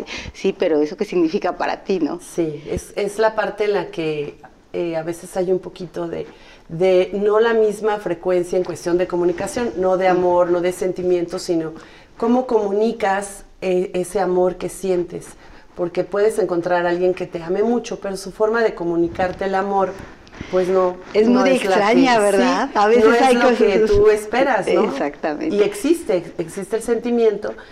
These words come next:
Speaker 2: y te pueden decir, "Te amo, te amo", pero, pero a ver, o sea, la forma en la que me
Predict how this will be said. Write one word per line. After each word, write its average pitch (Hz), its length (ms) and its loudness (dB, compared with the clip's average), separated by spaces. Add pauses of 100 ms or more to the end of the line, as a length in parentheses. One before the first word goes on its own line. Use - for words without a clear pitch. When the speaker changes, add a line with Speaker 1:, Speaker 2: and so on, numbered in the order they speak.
(160)
Speaker 2:
y 202 80 -6
te - 80 -6
pueden 202 240 -2
decir, 190 260 -2
"Te 185 120 2
amo, 190 340 0
te 196 160 -2
amo", 185 280 -2
pero, 180 300 -2 (360)
pero 170 360 2
a 165 80 2
ver, 190 300 -2
o 160 80 -8
sea, 160 460 -8
la 165 160 -6
forma 170 400 -4
en 156 80 -4
la 156 80 -10
que 160 120 -14
me 147 100 -10